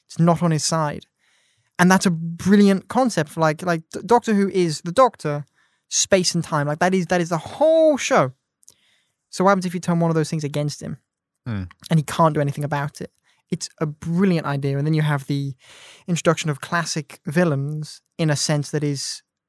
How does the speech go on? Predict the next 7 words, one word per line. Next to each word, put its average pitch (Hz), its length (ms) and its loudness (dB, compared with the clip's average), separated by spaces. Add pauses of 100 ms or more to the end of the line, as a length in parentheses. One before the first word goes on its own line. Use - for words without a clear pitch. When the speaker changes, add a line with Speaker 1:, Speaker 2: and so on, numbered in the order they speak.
(480)
Speaker 1:
arguably 156 440 2
the 147 120 -4
best 156 340 0
portrayal 143 480 -6 (100)
of 147 540 0 (500)
them 143 500 0 (520)
ever. 156 400 -2